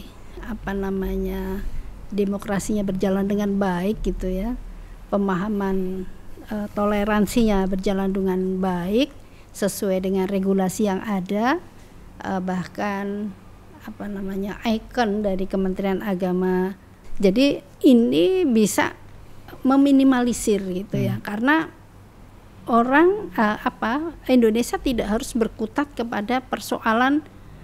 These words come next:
Speaker 1: eh, menyelesaikan persoalan agama.
Speaker 2: Hmm.
Speaker 1: Jadi,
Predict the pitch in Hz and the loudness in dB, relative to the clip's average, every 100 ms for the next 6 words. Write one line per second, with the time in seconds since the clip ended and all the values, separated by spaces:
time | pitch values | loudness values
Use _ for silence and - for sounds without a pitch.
0 | - - - 226 214 220 220 226 226 220 | -20 -18 -10 -6 -4 -4 -4 -6 -6 -8
1 | - - - 247 247 262 247 240 247 262 | -8 -12 -4 0 2 2 0 -4 -6 -6
2 | 277 240 - - 208 208 - 202 208 202 | -6 -6 -6 -2 -2 -2 -4 -2 0 -2
3 | 202 185 131 120 117 - - - - 208 | -2 0 0 0 -2 -8 -18 -18 -14 -4
4 | 190 185 262 294 320 | -4 0 0 0 -4